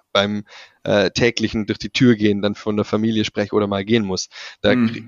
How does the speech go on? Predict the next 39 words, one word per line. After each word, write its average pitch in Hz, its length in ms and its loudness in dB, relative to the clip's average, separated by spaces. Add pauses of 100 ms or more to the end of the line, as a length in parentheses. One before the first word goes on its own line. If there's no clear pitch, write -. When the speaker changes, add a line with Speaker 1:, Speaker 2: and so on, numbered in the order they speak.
Speaker 1:
glaub 123 280 2
ich, 123 140 -4 (100)
kann 131 160 -2
man 135 160 -2
sich 135 140 -2
natürlich 131 360 2
ein 120 80 -6
schönes 135 300 -2
Familienimage 131 960 0
basteln, 143 560 -2
aber, 113 340 2 (120)
ähm, 113 300 -4 (280)
in, 110 160 -6
als 110 200 0
Firma, 117 440 2
als 120 180 -2
Unternehmen 113 440 -2
und 104 100 -4
H-R-Abteilung. 117 720 0 (460)
Aber 113 180 0
wie 117 60 2
es - 100 0
gelebt 120 460 4
wird, 143 160 4
entscheiden 127 400 0
hauptsächlich 123 580 -2
die - 140 -14
Führungskräfte 127 680 -2
und 120 80 -2
Mitarbeitenden. 98 600 -2
Und - 240 -18
das 127 180 -2
ist 127 120 -2
Speaker 2:
Ja. 127 60 4
Speaker 1:
halt 123 120 0
eben 123 160 -4
eine 120 120 -4
Sache, 120 260 -4
die, 113 180 -6